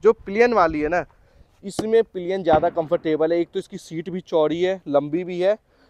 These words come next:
और इसकी हाइट भी ज़्यादा नहीं है। लेकिन यहाँ पे थोड़ा सा एक्सट्रीम में गड़बड़ हो जाता है। देखो चौड़ी तो है, लेकिन ये ऐसे शेप में आई है, तो ये पतली हो जाती है,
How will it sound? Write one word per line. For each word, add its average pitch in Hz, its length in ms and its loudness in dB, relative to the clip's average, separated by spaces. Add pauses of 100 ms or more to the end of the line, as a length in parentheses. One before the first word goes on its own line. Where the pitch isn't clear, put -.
(160)
और 190 140 4
इसकी 254 240 -4
हाइट 170 380 4
भी 208 120 -6
ज़्यादा 131 340 0
नहीं 113 220 -12
है। 110 140 -18
लेकिन 170 420 -8
यहाँ 156 320 -4
पे 220 80 -6
थोड़ा 190 220 -4
सा 214 260 -6 (220)
एक्सट्रीम 196 400 -10
में 196 140 -4
गड़बड़ 156 260 0
हो 156 60 -4
जाता 131 300 -4
है। 202 80 -2
देखो - 760 -4 (200)
चौड़ी 202 400 4
तो 277 140 -6
है, 220 240 6
लेकिन 180 340 -4 (460)
ये 220 140 6
ऐसे 233 220 4
शेप 226 420 4
में 190 140 4
आई 123 180 4
है, 120 100 -2
तो - 140 -14
ये 208 100 -2
पतली 214 400 0
हो 185 160 0
जाती 123 380 -4
है, 107 160 -8